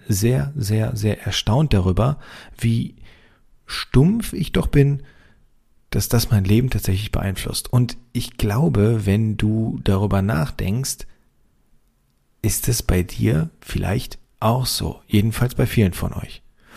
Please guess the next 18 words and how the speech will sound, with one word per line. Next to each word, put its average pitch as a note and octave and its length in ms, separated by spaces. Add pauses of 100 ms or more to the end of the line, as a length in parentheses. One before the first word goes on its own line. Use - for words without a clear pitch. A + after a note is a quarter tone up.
(240)
Alles G2 200
klar, A#2 320
danke C#3 200
fürs C#3+ 240
Zuhören D#3+ 500 (320)
und, A#2+ 380
äh, A2+ 240
wir A2 180
hören C3+ 260
uns D#3+ 360 (880)
bei - 100
der F2+ 100
nächsten G2 280
Folge. C3 300
Nein, G#2+ 180
ihr C3+ 160
hört D3 220
mich - 340